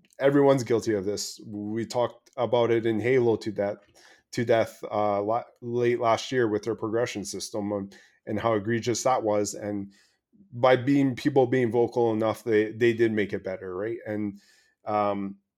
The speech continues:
we shouldn't condemn anyone for speaking their mind on this stuff, because, uh, that's the only way these companies are gonna change. And, you know, it's hard to s-,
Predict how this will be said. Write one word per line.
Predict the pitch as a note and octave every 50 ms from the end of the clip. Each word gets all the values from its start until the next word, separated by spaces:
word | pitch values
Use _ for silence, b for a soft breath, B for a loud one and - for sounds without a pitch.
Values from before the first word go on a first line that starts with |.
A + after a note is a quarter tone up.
| _ _ _ _ _ _ _ _ _ _ _
we | - A#2 A#2+ A#2
shouldn't | G#2+ - C3 B2 A#2 G#2
condemn | A#2+ A#2+ A2 A#2 A2+ A2 A2+ G#2
anyone | G#2 G#2+ A2+ A2 G#2+ G#2+ G#2 G2
for | A2 G#2
speaking | - - - A2 - A2 G2+
their | G2+
mind | F#2+ F#2+ G2 G#2 G2+ F#2+
on | F#2 F#2
this | F#2 F#2 F#2 -
stuff, | - G2+ F#2+ - -
because, | - A2+ - - G2+ G2 F#2+ F#2 - - b b b b b b b b _ _ -
uh, | A2+ G2+ G2 G2 F#2+ F#2+ F2+ F#2+ -
that's | B2 A#2+ A2+ -
the | B2+
only | A#2+ A#2+ A#2+ A#2+ A2+ G#2+
way | G#2+ G#2 G#2+ G#2
these | G2 G#2 G2 G2
companies | - A2 G2+ F#2+ G#2 G2+ F#2+ G2+
are | G2 G2
gonna | G2 F#2+ F2+
change. | - G#2 G2 F#2+ F#2+ F#2+ F#2+ - - -
And, | G#2 G2 G2 G2 G2+ G2 G2 G2+ - _ _ _ _ _
you | - B2 A#2
know, | A#2+ A#2 A2+
it's | A2+ -
hard | - - A#2+ B2+ C3 B2
to | - A#2+
s-, | A2 - -